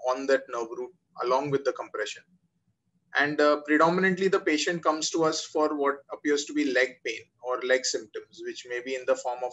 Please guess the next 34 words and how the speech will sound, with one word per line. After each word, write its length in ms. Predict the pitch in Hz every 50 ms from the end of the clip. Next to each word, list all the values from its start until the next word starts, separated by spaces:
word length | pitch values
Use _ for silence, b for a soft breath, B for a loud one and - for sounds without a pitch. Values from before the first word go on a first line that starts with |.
| -
a 60 | 135
sciatica 500 | 127 - 127 117 117 117 - 120 - 127
or 400 | 123 123 123 120 117 117 120 120 - 117
radiculopathy, 760 | 117 117 113 117 - - 131 127 - - 123 - 180 185 - _ _ _ _ _ _ _ _ _ _ _ _ _ _
or 220 | - 143 156 156
they 120 | 151 160 160
may 140 | 156 160
have 320 | 160 156 156 151 156 156 -
something 380 | - 151 131 - - 151 143
that's 200 | 135 139 135 -
more 220 | 143 139 139 139 -
chronic 460 | - 139 135 123 127 131 139 139 -
in 120 | 139 139
nature, 360 | 135 127 123 120 - 135 127 127
such 240 | - 127 110 -
as 100 | 127 123
a 80 | 127 127
neurogenic 540 | 127 120 123 123 127 117 123 127 123 123 120
claudication 680 | - 127 117 113 117 113 - 117 113 - 120 117 113 113
that 120 | 113 110 -
limits 420 | 120 120 117 120 123 120 - - -
their 180 | 120 120 117
standing 520 | 113 - - - 117 110 110 - 117 117 113
and 240 | 110 110 - _ _ _ -
walking 300 | 110 107 - - 117 110 -
tolerance. 580 | 120 117 117 110 101 - - - - - - _ _ _ _ _ _ _ _ _ _ _ _ _ _ _ _ _ - - - - _ _ _ _ _ _ _ _ -
Both 180 | 151 175 180 208
of 140 | 208 175
these 240 | 170 190 196 208 196 196
have, 260 | 170 165 165 170 170 170 - -
uh, 160 | 156 156 151 143
the 140 | 147 156
degenerative 680 | 147 143 143 139 135 165 160 156 170 165 170 165 147 -
disc 260 | 151 160 165 -